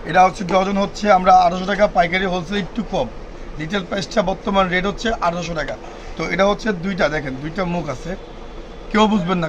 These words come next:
কোনটা কপি, কোনটা অরিজিনাল। আজকে একটু দেখেন, আপনাদের গুমর ফাঁস করে দিচ্ছি। এই দেখেন, দুইটা মুখ কিন্তু এক। অনেকে এটা মনে করে অরিজিনাল মনে করে কিনেন, কিন্তু আসলে এটা অরিজিনাল না। হ্যাঁ, আপনারা চিনবেন না। just মুন্না ভাইয়ের কাছে হচ্ছে আমরা সত্য কথা বলি, ইনসাফে মাল বিক্রি করি। এই দেখেন,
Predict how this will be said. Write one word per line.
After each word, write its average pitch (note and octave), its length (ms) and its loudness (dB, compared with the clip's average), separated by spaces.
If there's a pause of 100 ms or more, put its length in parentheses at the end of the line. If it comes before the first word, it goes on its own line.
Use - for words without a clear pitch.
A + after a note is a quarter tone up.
কোনটা F#3+ 320 2
কপি, G3 260 2
কোনটা G3+ 340 2
অরিজিনাল। D#3+ 400 0
আজকে C3+ 180 -6
একটু F3+ 140 -6
দেখেন, F3 320 0
আপনাদের F#3 280 -2
গুমর F3+ 260 0
ফাঁস E3+ 240 -2
করে E3+ 140 -4
দিচ্ছি। D3+ 320 -6 (640)
এই D#3+ 80 -2
দেখেন, C#3 180 0
দুইটা F#3+ 240 0
মুখ F3+ 280 -2
কিন্তু F#3 240 -2
এক। D#3 220 0
অনেকে E3 240 4
এটা F#3 100 6
মনে F#3 220 6
করে F#3 120 6
অরিজিনাল F3 300 6
মনে F#3 140 6
করে F3 140 4
কিনেন, G3 320 2
কিন্তু F3+ 180 0
আসলে D#3+ 180 0
এটা F3 100 4
অরিজিনাল D#3 380 2
না। B2 160 0 (680)
হ্যাঁ, G3 240 4 (220)
আপনারা F3 320 4
চিনবেন G3+ 320 4
না। C3+ 180 -2 (300)
just F3 200 -2
মুন্না F3+ 240 4
ভাইয়ের F#3+ 240 4
কাছে F3 120 2
হচ্ছে G3 260 2
আমরা F3+ 160 4
সত্য E3 300 -2
কথা F#3+ 120 4
বলি, F3+ 380 2 (280)
ইনসাফে F3+ 380 -4
মাল E3+ 160 0
বিক্রি D3 240 -8
করি। B2 180 -8 (460)
এই C#3+ 60 -4
দেখেন, C#3 300 -2